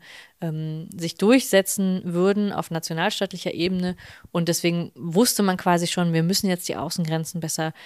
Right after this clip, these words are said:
stärken, wir müssen jetzt eigentlich, oder also schützen in Anführungszeichen, wir müssen weiter Zentren wie auf Moria bauen, Abschiebezentren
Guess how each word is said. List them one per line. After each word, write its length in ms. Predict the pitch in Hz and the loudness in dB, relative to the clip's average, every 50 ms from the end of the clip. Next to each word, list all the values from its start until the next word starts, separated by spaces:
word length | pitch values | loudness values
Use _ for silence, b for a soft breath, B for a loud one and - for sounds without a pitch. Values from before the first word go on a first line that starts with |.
| B B B | B B B
stärken, 640 | - - - 175 160 160 160 - - 165 165 165 160 | -10 -2 0 2 2 2 0 -2 -4 -2 0 2 4
wir 120 | 156 151 | 4 4
müssen 340 | 156 170 202 214 - 208 190 | 6 6 6 6 4 4 2
jetzt 260 | 180 180 180 - - | 2 2 0 -2 -4
eigentlich, 560 | - - 143 156 170 175 175 165 165 160 156 107 | -4 -2 0 0 2 2 0 -2 -4 -4 -4 -2
oder 280 | 127 127 123 127 - | -2 -2 -4 -4 -6
also 240 | 76 - - - 165 | -8 -10 -12 -10 -8
schützen 460 | - - - 175 - - 180 165 160 | -4 -2 -2 -2 0 -2 0 0 0
in 120 | 160 160 160 | -2 -2 -2
Anführungszeichen, 800 | 160 165 - - 170 160 160 156 - - 156 160 156 - - 160 | -2 -4 -2 -2 -2 -2 -2 -4 -4 -2 -2 -2 -2 -2 0 0
wir 80 | 156 | 2
müssen 320 | 160 170 185 - - 180 160 | 2 2 0 0 0 0 2
weiter 320 | 160 160 165 - 165 - | 2 0 0 -2 -4 -4
Zentren 540 | - - 185 196 202 - - 185 175 175 175 B B B B B B - | 0 2 2 2 2 0 0 0 0 0 -2 B B B B B B -2
wie 360 | 175 185 190 196 196 190 - | 2 4 4 4 4 4 2
auf 180 | - - - | 0 0 4
Moria 520 | 185 175 180 190 180 190 180 170 165 170 170 | 6 6 6 6 6 6 6 8 6 6 4
bauen, 560 | 165 - 160 156 160 175 185 185 185 185 180 | 4 4 6 8 8 8 8 6 4 2 0
Abschiebezentren 1000 | - - 185 - - - 185 175 170 165 - - - 165 165 - - 170 170 | -2 -4 -4 -4 -2 0 0 2 0 -2 -2 -2 -2 -2 -2 0 -2 -2 -2